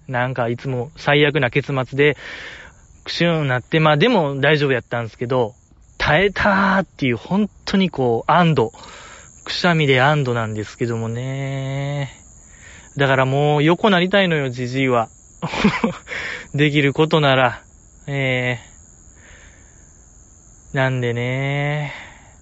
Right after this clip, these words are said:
で、皆さんだから、もう腰痛ポッドキャスト始めようかな、じゃあ、ジジイ。もう来週とか、次回は。もうちょっと乃木坂どころじゃないかもしれない、ジジイ。えー。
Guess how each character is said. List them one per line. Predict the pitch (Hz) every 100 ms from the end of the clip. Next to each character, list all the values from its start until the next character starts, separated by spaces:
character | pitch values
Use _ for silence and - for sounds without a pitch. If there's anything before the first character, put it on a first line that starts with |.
| - - -
で、 |
皆 | 123 135 170 165
さ | 151
ん |
だ | 143
か | 139
ら、 | 135 127 127 165 _ _ _
も | 127
う |
腰 | 127 190 254
痛 | - 247
ポ | 233
ッ | 247
ド | 254
キ | 226
ャ | 277
ス |
ト | 151
始 | 160 165
め |
よ | 175
う |
か | 202
な、 | 143 131
じ |
ゃ | 123
あ、 |
ジ | 123 127
ジ | 135 117 -
イ。 | 131
も |
う | 127
来 | 135 135
週 | - 127 120
と | 113
か、 | 117 - 127
次 | 147
回 | 165 151 123
は。 | 117 - - - - - - - - - - - -
も | 131 127
う | 143 190
ち | 135
ょ |
っ |
と | 131
乃 | 131 135
木 | 139
坂 | 151 156
ど | 185
こ | 254
ろ | 202
じ | 139
ゃ |
な | 123
い | 160
か | 302
も | 415
し | 147
れ | 135
な | 120
い、 |
ジ | 113 113
ジ | 113
イ。 | - - - -
え | 131 127 120 113
ー。 | 110